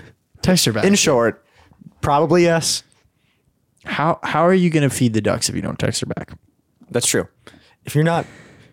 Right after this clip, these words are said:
Speaker 2: if you're not setting your life up in such a way that you can be feeding the ducks, then what
Speaker 1: Exactly.
Speaker 2: are you doing?
Speaker 1: Then what are you doing? What are you doing?
Speaker 2: What are you doing?
Speaker 1: What are you doing right now? What are you doing?
Speaker 2: Let us know.
Speaker 1: <laughs>
Speaker 2: All right.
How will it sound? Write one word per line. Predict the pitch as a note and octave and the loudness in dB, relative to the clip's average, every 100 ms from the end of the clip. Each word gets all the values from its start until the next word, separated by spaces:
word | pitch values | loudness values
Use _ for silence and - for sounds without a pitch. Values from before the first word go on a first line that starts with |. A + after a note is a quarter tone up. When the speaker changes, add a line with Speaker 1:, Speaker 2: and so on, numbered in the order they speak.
| _ _ | _ _
Speaker 2:
if | - | -6
you're | D#3 | -2
not | E3+ | 0
setting | - C#3 C3+ | 0 0 2
your | B2+ G#2+ | 2 2
life | A2 A#2 | 0 0
up | C3+ | 0
in | C#3 | -2
such | C3 C#3 | -2 0
a | D3 | 2
way | C3+ C#3 C#3+ C#3 | 2 2 0 0
that | A2+ | -2
you | A#2+ | -2
can | A#2 | -2
be | A#2+ | -2
feeding | - B2 | -2 -2
the | A#2 | 0
ducks, | A#2+ C#3+ - - | 0 0 -4 -6
then | C3 A#2+ | -4 0
what | C3 | 2
Speaker 1:
Exactly. | A#2+ C#3+ | 2 4
Speaker 2:
are | |
you | C3+ | 2
doing? | F2 A2+ | 0 -4
Speaker 1:
Then | C#3+ | 0
what | E3 | 2
are | |
you | D#3+ | 4
doing? | E3 C#3+ G#2+ _ _ _ _ - | 4 2 -4 _ _ _ _ -4
What | B2+ | 0
are | B2+ | 2
you | |
doing? | B2 A2+ G2+ _ | 2 0 -4 _
Speaker 2:
What | A2+ G#2+ A2 | -8 -2 0
are | |
you | A2 | 0
doing? | G2+ F#2 E2 | -2 -6 -6
Speaker 1:
What | - A#2+ - | -4 -4 -4
are | - - | -6 -6
you | - - | -6 -8
doing | - C2+ | -8 -8
right | F#2+ G#2 | -6 -6
now? | - - - | -8 -12 -12
What | - | -4
are | |
you | B2 | -4
doing? | - - B2 _ - - - _ _ | -2 -6 -10 _ -18 -16 -18 _ _
Speaker 2:
Let | C#3+ | -4
us | D#3 | -2
know. | C3+ - _ _ _ | -2 -4 _ _ _
Speaker 1:
<laughs> | D3+ - - - - - _ - - | -2 -2 -8 -18 -20 -20 _ -12 -6
Speaker 2:
All | D3 | -2
right. | D#3 | -2